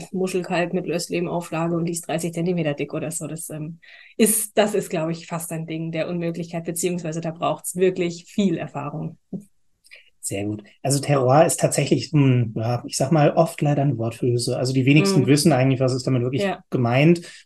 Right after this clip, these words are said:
Speaker 2: Die meisten ist das dann eins zu eins einfach Boden ist gleich
Speaker 1: Genau,
Speaker 2: Terroir.
Speaker 1: genau.
Speaker 2: Dabei ist Terroir halt auch zum Beispiel die Topografie, die
Speaker 1: Mhm.
Speaker 2: Sonnenausrichtung, also die, die Ausrichtung der Hänge nach
Speaker 1: Ja.
Speaker 2: der Sonne, das Klima in den Weinlagen.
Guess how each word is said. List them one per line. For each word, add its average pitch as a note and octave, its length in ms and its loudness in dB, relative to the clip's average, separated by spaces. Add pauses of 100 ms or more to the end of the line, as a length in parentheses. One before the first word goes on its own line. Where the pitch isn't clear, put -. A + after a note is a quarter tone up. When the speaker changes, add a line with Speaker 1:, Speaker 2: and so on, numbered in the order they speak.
(160)
Speaker 2:
Die C3+ 60 -2
meisten B2+ 320 2
ist B2+ 160 -2
das C3 140 -2
dann C3+ 100 -2
eins C3+ 280 0
zu E3 100 0
eins C3 240 0
einfach C#3 320 -2
Boden D3+ 400 8
ist C#3+ 180 -2
gleich B2+ 240 4
Speaker 1:
Genau, F#3+ 160 2
Speaker 2:
Terroir. B2 420 4
Speaker 1:
genau. F#3+ 340 -2
Speaker 2:
Dabei C3+ 180 -2
ist B2+ 80 -2
Terroir C3 280 0
halt C3 160 2
auch C#3+ 220 -2
zum D3+ 180 0
Beispiel B2+ 520 2
die C3+ 100 2
Topografie, C3 680 -2
die B2+ 80 0
Speaker 1:
Mhm. B2 40 0
Speaker 2:
Sonnenausrichtung, B2 1040 -4
also C3 200 2
die, A#2 280 -2
die B2 160 -2
Ausrichtung C3 420 -2
der A#2+ 100 -2
Hänge C#3 220 0
nach B2+ 120 2
Speaker 1:
Ja. G#3+ 100 4
Speaker 2:
der D#3+ 80 2
Sonne, C#3 400 4 (340)
das D3+ 220 2
Klima F3 440 8
in C#3+ 100 6
den C3+ 200 4
Weinlagen. B2+ 720 2